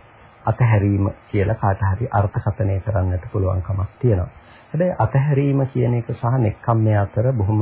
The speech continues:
බරපතල වෙනසක් අපිට දකින්නට පුළුවන්කමක් තිබෙනවා. කෙසේ වෙතත් අතහැරීම කියලා කියන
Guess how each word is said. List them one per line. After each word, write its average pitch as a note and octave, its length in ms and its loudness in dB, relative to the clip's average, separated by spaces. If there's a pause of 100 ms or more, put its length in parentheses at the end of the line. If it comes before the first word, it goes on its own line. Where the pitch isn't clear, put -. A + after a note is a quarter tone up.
(140)
බරපතල A#2 600 0
වෙනසක් A#2+ 480 0
අපිට B2 260 -4
දකින්නට G#2+ 500 -2
පුළුවන්කමක් G2+ 680 -2
තිබෙනවා. F#2 380 0 (720)
කෙසේ E3+ 320 2
වෙතත් D3 180 2 (200)
අතහැරීම D3+ 680 2 (240)
කියලා B2 300 0
කියන A2+ 280 0